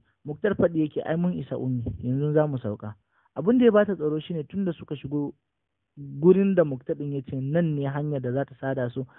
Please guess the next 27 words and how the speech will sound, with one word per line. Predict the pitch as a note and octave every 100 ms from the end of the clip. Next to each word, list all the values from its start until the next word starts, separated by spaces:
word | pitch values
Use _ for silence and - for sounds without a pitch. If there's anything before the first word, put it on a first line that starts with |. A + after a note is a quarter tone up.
| _ -
da | B2+
garinsu, | A#2+ B2+ D3 C#3+
suka | C3 C#3+
daina | C3+ D3 C#3+
ganin | B2+ B2+ B2
haske | C3 - C3+
daga | B2+ A#2
hasken | B2 C3+ - D#3+
fitilar | C#3 C3+ C#3 B2+
motarsu. | B2 B2 A#2 A#2 A2+ _ _ _ _ _ _ _
Sai | - E3
ta | F3 E3 D#2+ -
aci | C3 B2+ D3+
balbal | C#3 C3+ A#2+ A#2+ A2 -
da | B2
suke | - D3 B2+
hangowa. | B2 B2+ B2+ A2+ G#2 _ _ -
Mamaki | C#3+ D#3 G3+ A3 G3
ma | D#3
ta | D3 D3+
ji | D3+
da | C#3+
ta | C#3
ji | D3
Muktar | D3 B2 C3+
ya | C3 C3
ce | - C3 C3+